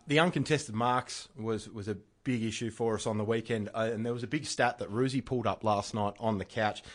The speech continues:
Uh, it goes back to the start of twenty sixteen until right now. In those games, uh, Swans, in games that Swans have conceded less than a hundred marks, we've won thirty-four, lost ten at a winning percentage of seventy-seven.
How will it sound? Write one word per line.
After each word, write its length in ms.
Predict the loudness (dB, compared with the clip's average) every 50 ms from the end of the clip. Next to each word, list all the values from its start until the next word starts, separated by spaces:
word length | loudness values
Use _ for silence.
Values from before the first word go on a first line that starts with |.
| -20 -20 -20 -20 -20 -20 _ -2
Uh, 300 | 0 2 4 4 2 0 -2
it 120 | -2 4
goes 280 | 6 6 6 6 4 0
back 340 | -2 2 4 4 4 2 -4 -14 -16 -8
to 200 | -4 -2 0 0
the 80 | 0 -2
start 280 | 0 4 4 4 4 4
of 100 | 0 -4
twenty 240 | -2 -2 0 0 0
sixteen 520 | -2 -4 -6 -6 -2 0 0 2 2 0
until 360 | -2 -2 -2 -2 -2 -2 -4 -2
right 280 | 0 4 4 4 4 2
now. 280 | 0 2 2 2 0 -2 -6 -18 -20 -20 -20 -20 _ _ _
In 320 | -6 -2 0 2 2 0 2 4
those 260 | 6 6 6 4 4
games, 560 | 2 2 4 4 4 2 0 -2 -4 -8 -16 _ _ -4
uh, 280 | -2 0 2 2 0
Swans, 580 | 0 -2 -4 0 0 2 2 0 0 -4 -8 -14 -20 _ _ _ -6
in 180 | 0 2 2 4
games 300 | 6 6 6 6 4 0
that 80 | -2 -4
Swans 220 | -2 -2 -2 -2
have 100 | -4 -6
conceded 420 | -6 -6 -4 -2 0 0 2 0 0
less 260 | 0 0 0 0 0
than 120 | -2 -2 0
a 20 |
hundred 260 | 0 0 0 0 0
marks, 340 | 0 0 0 0 -2 -4 -8
we've 140 | -6 -4 0
won 200 | 2 2 2 2
thirty-four, 540 | 0 0 -2 0 -2 -2 -4 -4 -4 -4 -2
lost 320 | 0 0 0 0 -2 -8
ten 260 | -6 -4 -4 -4 -4 -6
at 80 | -6
a 40 | -4
winning 240 | -2 -2 -2 -2 -4
percentage 400 | -4 -6 -6 -4 -4 -4 -6 -6
of 100 | -8 -8
seventy-seven. 680 | -6 -4 -4 -2 -2 -4 -4 -4 -4 -2 0 -2 -2